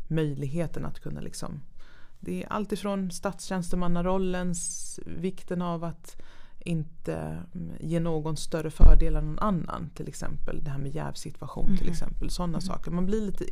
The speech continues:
Speaker 1: det blir lite av en inlåsningseffekt,
Speaker 2: Precis.
Speaker 1: eh, när man då ska samtidigt vara ett stöd för arbetstagare att hitta en arbetsgivare.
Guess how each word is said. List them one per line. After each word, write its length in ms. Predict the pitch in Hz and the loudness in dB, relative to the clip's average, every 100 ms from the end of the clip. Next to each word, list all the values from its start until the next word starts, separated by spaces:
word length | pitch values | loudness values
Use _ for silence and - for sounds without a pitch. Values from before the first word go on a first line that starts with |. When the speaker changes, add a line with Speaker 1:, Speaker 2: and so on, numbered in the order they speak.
| - | -4
Speaker 1:
det 140 | 185 | -2
blir 180 | 196 220 | -2 -2
lite 280 | 190 170 170 | -4 -4 -4
av 100 | 156 | -4
en 100 | - | -4
inlåsningseffekt, 1040 | 170 160 151 - 147 - - - - - - - - | -2 -2 -2 -2 -4 -4 -4 -4 -6 -6 -2 0 2
Speaker 2:
Precis. 440 | 202 180 196 - - | 0 -2 -2 -4 -4
Speaker 1:
eh, 140 | 151 151 | -6 -4
när 140 | 160 | -4
man 160 | 151 147 | -4 -4
då 140 | 143 | -6
ska 220 | 131 - 135 | -8 -10 -12
samtidigt 520 | - - 143 151 143 | -10 -8 -8 -8 -8
vara 80 | 143 | -8
ett 60 | |
stöd 420 | - - 180 - | -8 -6 -6 -6
för 140 | - - | -8 -8
arbetstagare 680 | - 151 - - 175 143 - | -6 -4 -2 -2 -2 -6 -8
att 100 | - | -8
hitta 280 | 147 - 165 | -12 -10 -10
en 80 | |
arbetsgivare. 680 | 151 156 151 - - - | -6 -4 -2 -2 -4 -6